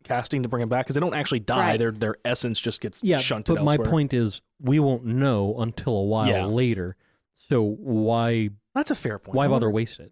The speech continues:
Speaker 1: I don't know. That's like
Speaker 2: Because if we're, if we're camped here for the night and sh-, have her fly out at six, she flies at sixty feet. So have her fly out for two hours and fly back for two hours.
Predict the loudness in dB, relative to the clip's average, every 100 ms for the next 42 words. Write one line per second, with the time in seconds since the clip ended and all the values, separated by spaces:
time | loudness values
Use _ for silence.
0 | -4 -2 0 -2 -4 -2 2 2 0 0
1 | 0 -2 -4 -4 -4 -2 -2 -2 -2 -2
2 | -2 -2 0 0 -2 -4 -2 -2 -2 -4
3 | -6 -4 -2 -2 -2 -2 0 0 -2 -4
4 | -8 -10 -8 -6 -6 -2 -2 -2 -4 -6
5 | -8 -6 -6 -4 -4 -6 _ _ _ -4
6 | -2 -2 -2 -4 -2 -2 0 -2 -4 -10
7 | -4 -2 0 0 -2 -8 -8 -4 -2 -2
8 | -4 -8 -16 -16 -18 -18 -20 -20